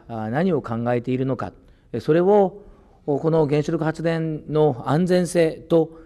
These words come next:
必要性という、この二つの、お、側面からお話をさせていただきたいと思います。いつもならパワーポイントでやるんですけども、今日は紙でやるという厳命が下っておりますので、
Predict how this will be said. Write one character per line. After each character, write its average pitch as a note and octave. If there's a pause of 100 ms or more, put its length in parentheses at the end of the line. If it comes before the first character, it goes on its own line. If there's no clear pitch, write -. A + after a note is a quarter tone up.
(120)
必 -
要 G#3+
性 F#3+ (280)
と F3+
い F#3+
う、 C3
こ -
の C3+
二 -
つ B3
の、 A#2+
お、 A#2
側 C3+
面 A2+
か F#3+
ら D#3+
お A2
話 G#2
を G2
さ G2+
せ G#2+
て A2
い G#2
た G2+
だ G2
き -
た E3
い E3
と -
思 F#2+
い E2+
ま D#2
す。 - (640)
い E3
つ B3+
も C4
な G#3
ら D3+
パ F3
ワ G#3
ー G3+
ポ A#3
イ -
ン -
ト F#3+
で D3
や C#3+
る D3
ん C#3
で A#2+
す -
け A#2
ど A2
も、 A#2 (120)
今 D#3+
日 B2+
は A#2
紙 A3+
で F#3+
や A#2
る A2+
と -
い G2+
う F#2+
厳 D#3
命 E3+
が D#3
下 C#3
っ -
て -
お -
り A#2
ま A#2+
す -
の G2
で、 G2